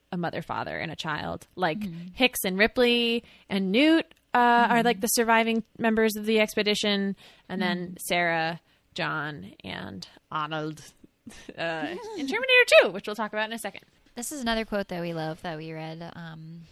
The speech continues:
Speaker 2: about James Cameron. "Cameron still plays loving homage to all the tropes of the action genre, but that doesn't mean he won't subvert them.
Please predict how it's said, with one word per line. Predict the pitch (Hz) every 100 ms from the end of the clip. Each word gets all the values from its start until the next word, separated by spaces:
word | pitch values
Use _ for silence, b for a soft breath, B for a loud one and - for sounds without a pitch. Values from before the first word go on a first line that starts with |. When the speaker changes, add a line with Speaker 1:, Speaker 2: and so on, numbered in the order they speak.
| B B - -
Speaker 2:
about | 175 151
James | 180 175
Cameron. | - 175 170 175 175 B B -
"Cameron | 247 254 285
still | - 220 214
plays | 233 226 220 - -
loving | 185 185 214
homage | 196 170 170 175
to | 175
all | 170
the | 170
tropes | - 165 -
of | 170 165
the | -
action | 160 - - 170
genre, | 156 151 151 156 156
but | 165 160
that | 175 -
doesn't | 180 180
mean | 151 156
he | 165
won't | 160 135 -
subvert | 175 - 277
them. | - -